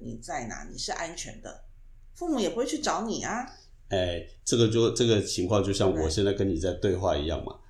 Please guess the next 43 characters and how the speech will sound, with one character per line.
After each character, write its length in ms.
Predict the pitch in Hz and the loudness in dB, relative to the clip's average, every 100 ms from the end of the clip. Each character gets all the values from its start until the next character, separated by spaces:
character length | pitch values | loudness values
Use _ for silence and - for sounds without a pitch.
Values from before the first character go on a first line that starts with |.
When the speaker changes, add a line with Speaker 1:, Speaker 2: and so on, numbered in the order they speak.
| - | -16
Speaker 1:
对。 120 | - 113 | -4 2
Speaker 2:
就 0 | |
跟 120 | 120 | 2
我 160 | 101 85 | 2 0
在 80 | 98 | 2
跟 160 | 110 | 2
我 100 | 110 | 0
小 180 | 107 69 | 0 -2
孩 100 | 71 | -2
在 120 | 87 | -2
谈 280 | 95 - 76 | -2 -2 0
类 120 | 101 | 2
似 220 | 92 - 98 | 2 2 -2
的 160 | 80 | 0
事 160 | - 85 | 0 -2
情 180 | - 71 | -4 -6
的 140 | 76 | -4
时 160 | - 80 | -2 -2
候 180 | 95 | 0
来 120 | 76 76 | 0 -2
讲 180 | 73 | -2
话， 180 | 82 76 - - - - - | -2 -4 -8 -18 -20 -20 -10
我 120 | - 101 | -2 2
后 180 | 180 | 6
来 120 | 135 104 | 8 8
我 120 | 120 | 8
也 100 | 101 | 6
不 180 | 95 92 | 4 2
会 120 | 104 | 2
再 140 | 101 | 2
去 120 | 95 | 0
跟 140 | 92 92 | -2 -2
他 220 | 95 92 92 - - - | 0 0 -2 -4 -8 -12
讲 200 | - - | -6 -4
这 140 | - 82 | -4 -4
些 160 | 80 | -2
事 160 | 78 62 | -2 -4
情， 280 | - - - | -8 -10 -10
因 120 | - 139 | 2 6
为 60 | |
我 200 | 131 95 | 6 4
觉 160 | 92 95 | 0 0
得 180 | 110 | 0